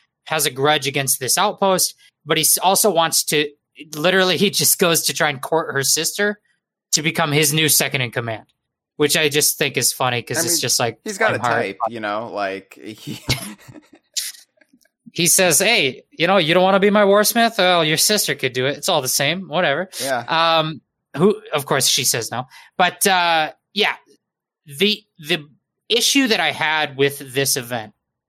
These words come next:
Speaker 1: it's not, like, that bad of a thing, but, um, it was, there was an R N G factor, a, a, a randomness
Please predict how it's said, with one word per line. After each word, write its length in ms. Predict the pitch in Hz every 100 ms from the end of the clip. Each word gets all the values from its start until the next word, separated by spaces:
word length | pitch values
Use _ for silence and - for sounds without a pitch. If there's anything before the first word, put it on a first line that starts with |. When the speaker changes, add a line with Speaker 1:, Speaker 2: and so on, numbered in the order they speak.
| _ _ _ _ _ _ _ _ _ -
Speaker 1:
it's 80 |
not, 180 | 233 240
like, 240 | 214 190 -
that 280 | 127 147 147
bad 200 | 143 147
of 60 | 135
a 40 |
thing, 320 | 143 143 143 -
but, 260 | 131 120 _ _ _ _ _ _ _ _
um, 340 | 147 139 131 107
it 120 | 165
was, 220 | 165 -
there 120 | 165
was 160 | 175 151
an 80 | 180
R 260 | 175 175
N 180 | 190 170
G 240 | 127 143 135
factor, 500 | 131 107 - 226 139
a, 60 |
a, 260 | 127 123 123
a 280 | 123 131 131
randomness 840 | 127 143 147 143 143 139 139 -